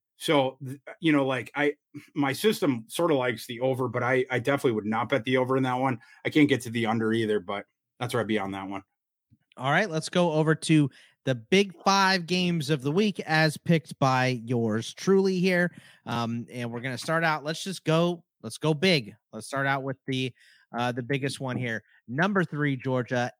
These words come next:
Speaker 2: eight and a half point home favorites against number one, Tennessee. The total is sixty-six. How do you see this game playing out, Thor?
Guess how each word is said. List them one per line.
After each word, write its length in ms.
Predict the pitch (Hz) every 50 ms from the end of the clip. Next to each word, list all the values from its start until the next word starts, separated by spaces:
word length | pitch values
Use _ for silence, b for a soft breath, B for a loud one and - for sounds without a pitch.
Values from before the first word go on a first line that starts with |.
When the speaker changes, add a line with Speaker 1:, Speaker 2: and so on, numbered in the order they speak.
| -
Speaker 2:
eight 160 | 160 185 185
and 100 | 151 143
a 60 | 131 127
half 260 | 135 139 135 135 - _ - -
point 320 | 147 135 127 127 127 - _ -
home 420 | - - 135 143 151 156 156 151 -
favorites 420 | - 135 120 113 107 110 104 - - -
against 340 | 117 104 113 113 107 - -
number 320 | 123 143 160 151 165 160
one, 640 | 143 135 123 117 143 185 196 185 170 160 156 151 156 - _ -
Tennessee. 680 | 143 135 127 123 117 - - 151 147 143 139 139 131 b b b b b -
The 80 | 117
total 340 | 113 - - 135 131 123 127 -
is 160 | 87 104 - -
sixty-six. 1120 | - - 156 147 - - - - 135 175 - - - - - 156 139 - - - - - _ _ _ _ _
How 140 | - 131 139
do 80 | 147 143
you 80 | 139
see 200 | 120 - - 139
this 200 | 127 131 131 -
game 240 | - 131 123 120 110
playing 260 | - - 117 110 107
out, 180 | 98 82 67 - _
Thor? 280 | - 87 78 73 78